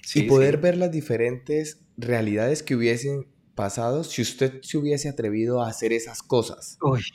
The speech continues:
Speaker 2: Manny, es muy... Es un
Speaker 1: A
Speaker 2: ejercicio
Speaker 1: mí
Speaker 2: que
Speaker 1: ese
Speaker 2: yo he hecho.
Speaker 1: ejercicio me sirvió mucho y muchos dirán como que,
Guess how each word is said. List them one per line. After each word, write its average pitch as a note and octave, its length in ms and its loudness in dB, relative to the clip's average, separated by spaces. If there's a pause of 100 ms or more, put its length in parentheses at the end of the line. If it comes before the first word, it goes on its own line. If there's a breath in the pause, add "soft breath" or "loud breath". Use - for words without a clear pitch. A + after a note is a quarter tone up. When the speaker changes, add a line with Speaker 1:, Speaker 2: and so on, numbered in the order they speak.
(140)
Speaker 2:
Manny, A2+ 320 2
es G#2 140 0
muy... B2 640 -2
Es C#3 160 0
un C#3+ 80 2 (120)
Speaker 1:
A C#3+ 160 6
Speaker 2:
ejercicio - 0 -
Speaker 1:
mí F3 280 4
Speaker 2:
que F3+ 100 0
Speaker 1:
ese G#3 60 6
Speaker 2:
yo F#3+ 60 6
he F3 60 4
hecho. C3 180 0
Speaker 1:
ejercicio C#3+ 200 -2
me E3+ 120 0
sirvió A2 420 0
mucho F3+ 300 0
y G#2+ 60 2
muchos A#2+ 280 -4
dirán A#2+ 320 0 (300 loud breath)
como C#3+ 300 -4
que, G#2 580 -2